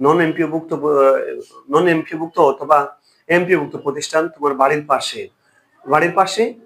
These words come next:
এই সমস্ত প্রতিষ্ঠানগুলো চয়েস করার জন্য বলবো। কারণ বাড়ির পাশে থাকলে তুমি যাতায়াত খরচটা তোমার কাছে কম লাগবে, এবং আশপাশে থাকলে তোমার অনেক সময় অনেক কারণে অনেক বিষয় নিয়ে রিকোয়েস্ট করলে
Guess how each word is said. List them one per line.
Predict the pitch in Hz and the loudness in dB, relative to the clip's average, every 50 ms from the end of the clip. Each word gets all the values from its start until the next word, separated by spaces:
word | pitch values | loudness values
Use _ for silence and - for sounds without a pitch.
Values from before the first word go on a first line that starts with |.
| _ _ | _ _
এই | 170 175 | -2 -2
সমস্ত | - 185 180 175 - - 143 | 0 0 -2 -4 -4 -10 -12
প্রতিষ্ঠানগুলো | 147 147 151 - - 156 147 143 139 147 151 | -12 -12 -12 -12 -8 -6 -4 -2 0 -2 -2
চয়েস | 147 - 151 139 135 | -2 -2 -4 -4 -4
করার | - - 135 127 - | -2 -2 -2 -2 -2
জন্য | - 127 127 127 | -4 -8 -8 -8
বলবো। | 117 123 135 143 147 180 196 - _ _ _ _ _ _ _ | -6 -6 -6 -6 -6 -10 -14 -14 _ _ _ _ _ _ _
কারণ | - 165 170 190 196 147 139 160 - - _ _ _ _ | 0 2 4 4 2 2 -2 -4 -8 -14 _ _ _ _
বাড়ির | 131 147 156 170 170 | 0 2 2 2 0
পাশে | 170 190 180 - 190 | -2 -2 -2 -2 -2
থাকলে | - 180 190 190 208 190 | 0 0 0 0 -2 -4
তুমি | - - 147 139 139 143 143 143 143 - _ _ _ _ | -4 -4 -2 0 0 0 -2 -4 -8 -12 _ _ _ _
যাতায়াত | 135 160 151 160 156 151 151 151 - | -4 -2 0 0 0 -2 -2 -4 -6
খরচটা | - 147 151 147 - - 156 | -2 -2 -2 -2 -4 -10 -10
তোমার | 156 151 143 143 | -4 -2 -2 -2
কাছে | 131 117 - - | -2 -6 -8 -10
কম | - - 147 143 | -4 -2 0 2
লাগবে, | 147 147 143 131 131 160 190 - _ _ _ _ _ | 2 0 0 0 -4 -10 -14 -14 _ _ _ _ _
এবং | - 156 156 175 190 160 151 | -2 -2 2 2 2 4 4
আশপাশে | 151 151 156 - 175 170 - 180 | 0 0 0 -4 -6 -6 -6 -2
থাকলে | 175 165 156 143 147 | 0 0 0 0 -4
তোমার | 139 151 147 147 147 147 | -6 -4 0 0 0 2
অনেক | 143 147 151 151 | 0 0 -2 -4
সময় | - 160 143 143 139 139 - _ _ _ _ _ _ | -6 -8 -4 -2 -4 -4 -4 _ _ _ _ _ _
অনেক | 156 165 185 185 175 | 2 2 2 2 2
কারণে | 170 147 147 143 143 | 2 2 2 2 4
অনেক | 147 151 160 160 170 180 180 175 - | 4 4 4 4 4 2 2 0 -8
বিষয় | 147 - - 160 151 147 | -12 -10 -2 0 0 0
নিয়ে | 147 139 135 147 143 - _ _ _ _ 139 | 2 0 -2 -4 -4 -8 _ _ _ _ -4
রিকোয়েস্ট | 147 147 - 175 170 165 - - - | -4 -2 0 -2 -2 -2 -6 -8 0
করলে | - 151 147 156 202 - - | 2 2 2 2 0 -6 -8